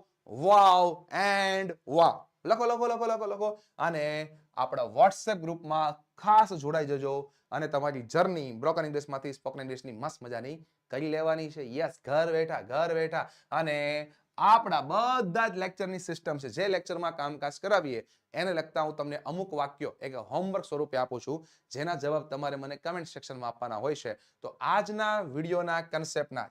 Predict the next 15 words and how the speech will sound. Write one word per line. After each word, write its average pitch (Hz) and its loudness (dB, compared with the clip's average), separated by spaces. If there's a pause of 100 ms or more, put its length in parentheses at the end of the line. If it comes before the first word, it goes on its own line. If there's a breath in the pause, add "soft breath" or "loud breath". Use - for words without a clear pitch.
ચાર 196 10
વાક્યોના 143 -2
આન્સર 170 0 (340)
તમારે 196 4
મને 196 -2
વીડિયો 170 -2
પૂરો 170 -2
થયા 156 0
પછી 156 -8
કમેન્ટ 156 -4
સેક્શનમાં 135 -6
આપવાના 110 -4
છે. 107 -10
ખાસ 180 2
આપજો, 180 0